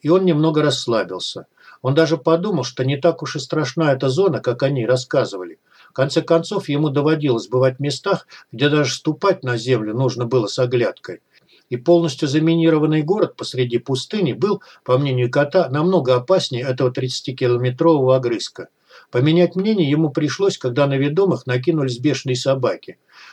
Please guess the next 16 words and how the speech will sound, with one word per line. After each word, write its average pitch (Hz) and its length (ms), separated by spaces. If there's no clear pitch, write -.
Глядя, 160 260
как 135 240
пятеро 170 340
до 117 140
зубов 143 420
вооружённых 131 500
бойцов 131 480
не 131 120
могут 139 320
отбиться 135 440
от 127 80
стаи 139 300
полудохлых 131 680
псов, - 320
он 147 220
ухмылялся. 139 720